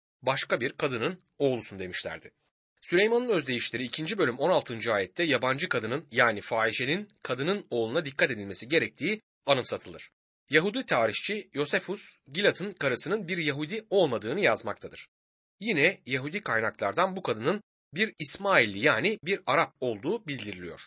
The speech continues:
Evet, Yiftah sıradan bir sokak fahişesinin oğluydu. Yani gayrimeşru bir çocuktu. Yasal olmayan bir doğum özelliği o kişi için kim olursa olsun o kişiyi mimleyen, lekeleyen bir özelliktir.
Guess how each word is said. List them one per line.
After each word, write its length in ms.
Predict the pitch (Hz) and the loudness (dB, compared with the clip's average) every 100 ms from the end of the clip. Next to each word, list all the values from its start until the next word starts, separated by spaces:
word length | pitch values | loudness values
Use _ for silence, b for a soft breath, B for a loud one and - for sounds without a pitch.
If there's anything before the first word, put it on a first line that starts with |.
| _ _ _ - | _ _ _ 2
Evet, 260 | 143 107 | 4 4
Yiftah 400 | 202 214 - 175 - | 0 0 2 2 0
sıradan 480 | - 160 165 202 | 0 4 4 2
bir 80 | 143 | -2
sokak 420 | 139 143 156 - | -4 -2 0 -2
fahişesinin 640 | - 101 98 101 123 214 226 - | -2 -2 -2 -4 -2 -4 -4 -2
oğluydu. 500 | 139 110 98 85 - _ | 0 0 -6 -12 -18 _
Yani 400 | 143 110 160 151 - _ - | -2 0 0 -4 -8 _ 2
gayrimeşru 680 | 160 135 117 101 - 220 | 6 6 2 -4 -4 -4
bir 100 | 180 | -4
çocuktu. 480 | - 113 87 - - _ _ _ _ _ - | -4 -6 -8 -14 -20 _ _ _ _ _ 2
Yasal 260 | 151 240 | 4 6
olmayan 460 | 240 220 143 185 220 _ _ - | 4 4 4 4 2 _ _ -6
bir 320 | 208 247 139 | -4 -2 2
doğum 340 | 151 208 165 - | 4 6 2 -2
özelliği 600 | 107 101 95 104 208 247 | -2 -2 -4 -4 -4 -2
o 140 | - 208 | -2 -2
kişi 280 | 127 - 107 | 0 -2 -2
için 360 | - 226 214 _ | -2 -2 -4 _
kim 200 | - 240 | 0 2
olursa 340 | 143 104 - 101 | 2 0 -6 -6
olsun 340 | 90 - 202 | -6 -8 -6
o 120 | 165 | -6
kişiyi 440 | - 113 - 175 220 _ - | -4 -4 -4 -4 -6 _ -6
mimleyen, 600 | 156 160 113 101 175 196 _ _ | -2 0 2 4 4 2 _ _
lekeleyen 580 | 139 180 135 107 165 202 | 2 2 2 2 0 0
bir 140 | 185 - | -4 -4
özelliktir. 640 | 123 107 95 87 - - | -2 0 -2 -6 -14 -14